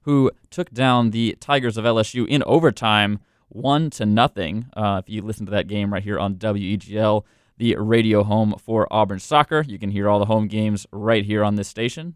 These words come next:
But, uh, Auburn soccer, big win over L S U, one to nothing on Sunday. So a, uh, a good en-, a good ending.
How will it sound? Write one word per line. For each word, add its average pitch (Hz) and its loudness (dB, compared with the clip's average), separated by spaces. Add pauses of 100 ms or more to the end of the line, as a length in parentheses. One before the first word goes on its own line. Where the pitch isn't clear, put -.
(100)
But, 107 0
uh, 95 -2 (260)
Auburn 107 -2
soccer, 135 -2 (100)
big 110 2
win 104 2
over 101 0
L 101 2
S - -2
U, 165 2
one 117 0
to 95 -6
nothing 104 -6 (120)
on 107 0 (300)
Sunday. 135 4 (260)
So 104 -2
a, 110 0
uh, 107 2 (200)
a 151 2
good 170 4
en-, 117 2
a 120 -2
good 147 2
ending. 101 2